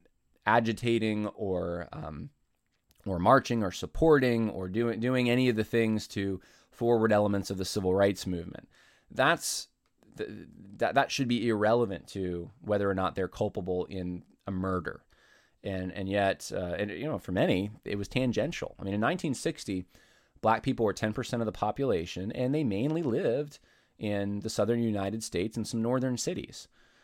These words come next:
They're most, most people, most white people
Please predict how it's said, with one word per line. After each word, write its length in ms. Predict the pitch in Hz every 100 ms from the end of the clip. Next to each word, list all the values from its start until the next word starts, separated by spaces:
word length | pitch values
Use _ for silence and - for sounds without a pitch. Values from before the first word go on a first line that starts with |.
| _ -
They're 400 | - 98 110 110
most, 480 | 117 196 185 - - _ - 69 - - -
most 300 | 117 185 -
people, 340 | - 220 110
most 300 | 104 175 -
white 320 | 110 113 190 -
people 520 | 120 - 98 92